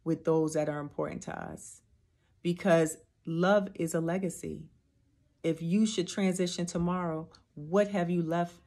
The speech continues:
for your family? What legacy have you left for your family?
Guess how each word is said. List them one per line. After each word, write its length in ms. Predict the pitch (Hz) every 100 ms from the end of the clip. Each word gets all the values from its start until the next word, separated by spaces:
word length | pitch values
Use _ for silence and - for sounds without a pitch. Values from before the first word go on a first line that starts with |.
| _
for 200 | _ -
your 180 | 156 160
family? 580 | 165 180 175 156 160 165 _ _ _ -
What 200 | 208 170
legacy 800 | 180 190 190 175 - 147 147 - -
have 140 | 156
you 120 | 170
left 280 | 156 170 175
for 100 | 160
your 160 | 151 151
family? 580 | - 180 180 156 160